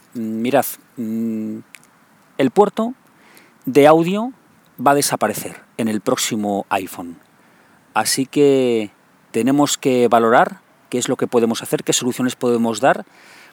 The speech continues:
pues, a, a la reacción que pueden tener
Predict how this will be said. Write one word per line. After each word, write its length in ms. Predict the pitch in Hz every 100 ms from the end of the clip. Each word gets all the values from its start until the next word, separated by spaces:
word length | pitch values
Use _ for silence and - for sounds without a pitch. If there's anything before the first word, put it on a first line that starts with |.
| -
pues, 300 | 120 117 -
a, 600 | 120 113 104 101 95 95
a 220 | - -
la 120 | 117 113
reacción 320 | 104 - 147
que 100 | 147
pueden 220 | 123 120
tener 380 | 113 117 143